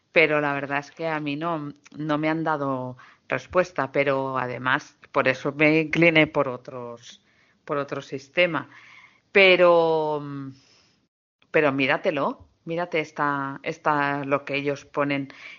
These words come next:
Y después también HomeKit de aquí a nada será compatible con Matter, se supone. Entonces, cuando esto sea, claro, aumentará la cantidad de dispositivos que,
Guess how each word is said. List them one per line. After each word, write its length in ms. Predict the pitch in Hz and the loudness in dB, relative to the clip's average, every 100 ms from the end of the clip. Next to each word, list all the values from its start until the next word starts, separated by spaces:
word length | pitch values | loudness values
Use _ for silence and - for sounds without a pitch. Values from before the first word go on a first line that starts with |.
| - | -2
Y 120 | 185 | 2
después 460 | 139 147 - 143 - | 2 0 0 0 2
también 380 | 165 160 160 156 | -2 0 -2 -2
HomeKit 420 | 165 160 - 170 | -2 -2 -6 -2
de 60 | 147 | 0
aquí 240 | 135 147 | 0 -2
a 60 | 139 | 0
nada 300 | 147 165 196 | 4 4 2
será 320 | 202 160 135 | 0 -4 -2
compatible 640 | 135 147 160 160 170 151 147 | -2 -4 -4 -4 -4 -2 -2
con 200 | 143 139 | -4 -2
Matter, 360 | 160 170 143 | 0 2 0
se 200 | - - | -2 -10
supone. 540 | 123 131 143 170 135 - - - - - | -8 -4 2 2 2 -6 -20 -20 -14 -2
Entonces, 680 | 170 165 160 160 143 - _ _ _ _ _ _ _ | 2 4 4 4 -4 -4 _ _ _ _ _ _ _
cuando 1080 | 165 156 147 143 143 143 139 139 139 135 139 | 4 6 4 0 -2 -2 -2 -2 -2 -2 -2
esto 280 | - 147 | 0 -2
sea, 500 | 143 165 170 185 180 - | 2 4 6 6 2 -2
claro, 260 | 139 175 | -2 0
aumentará 580 | 156 131 123 123 120 123 | 0 -4 -8 -8 -6 -6
la 360 | 135 139 143 156 | -6 -6 -6 -4
cantidad 400 | 165 165 185 165 | -4 0 0 0
de 60 | |
dispositivos 960 | 143 127 - 127 - 127 131 123 123 120 | -2 -6 -8 -8 -6 -8 -4 -4 -4 -8
que, 560 | - 120 113 110 104 | -10 -8 -8 -12 -14